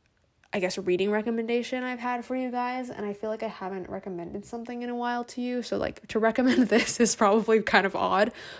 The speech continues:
but I think it's a really cool thing to check out. Like, you don't have to read it, you can take a look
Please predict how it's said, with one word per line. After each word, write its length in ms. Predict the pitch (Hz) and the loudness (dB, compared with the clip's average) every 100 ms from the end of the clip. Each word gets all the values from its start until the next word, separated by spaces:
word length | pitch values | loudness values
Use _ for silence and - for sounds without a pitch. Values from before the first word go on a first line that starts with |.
| - | 2
but 220 | 302 339 | 6 8
I 100 | 349 | 8
think 160 | 339 466 | 6 2
it's 120 | 466 | 4
a 60 | 381 | 6
really 180 | 339 320 | 6 4
cool 180 | 302 | 2
thing 420 | 285 254 254 247 254 - - - | 0 -2 -2 -6 -10 -18 -20 -10
to 100 | 226 | -2
check 240 | 233 220 | 0 2
out. 460 | 202 202 202 - - | 4 6 4 2 0
Like, 460 | 185 - - - - | 0 -2 -6 -16 -6
you 60 | 220 | -4
don't 100 | 226 | -2
have 100 | 226 | -4
to 80 | 202 | -2
read 220 | 202 202 | 0 4
it, 240 | 202 190 | 4 2
you 100 | 196 | 0
can 200 | 202 202 | -4 -6
take 180 | 196 196 | -4 -2
a 40 | |
look 200 | 190 190 | -2 -2